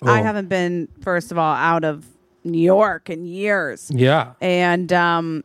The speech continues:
Speaker 1: neither have you. And the sun
Speaker 2: No.
Speaker 1: is setting. It's, it's really gorgeous. And there's kind of almost a mirage, um,
Speaker 2: Mm-hmm.
Speaker 1: because, uh, or wh-, you know, where there's backlighting that you can't, the
Speaker 2: Mm-hmm.
Speaker 1: figures,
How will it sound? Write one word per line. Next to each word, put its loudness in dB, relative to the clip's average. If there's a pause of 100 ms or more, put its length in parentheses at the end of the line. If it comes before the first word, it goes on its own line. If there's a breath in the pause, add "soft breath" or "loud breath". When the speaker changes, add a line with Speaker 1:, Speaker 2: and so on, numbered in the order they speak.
Speaker 1:
neither 0
have -4
you. 2
And 0
the 2
sun 4
Speaker 2:
No. 2
Speaker 1:
is -4
setting. 0
It's, -6 (120)
it's -4
really 2
gorgeous. 0
And 0 (560)
there's 0
kind -4
of -4
almost -2
a 0
mirage, -2 (180)
um, 2
Speaker 2:
Mm-hmm. -4 (220)
Speaker 1:
because, -2 (840 soft breath)
uh, 4
or 0
wh-, -10
you 0
know, 4
where 2
there's -2
backlighting 0
that 0
you -2
can't, 0 (100)
the 2
Speaker 2:
Mm-hmm. 2
Speaker 1:
figures, -2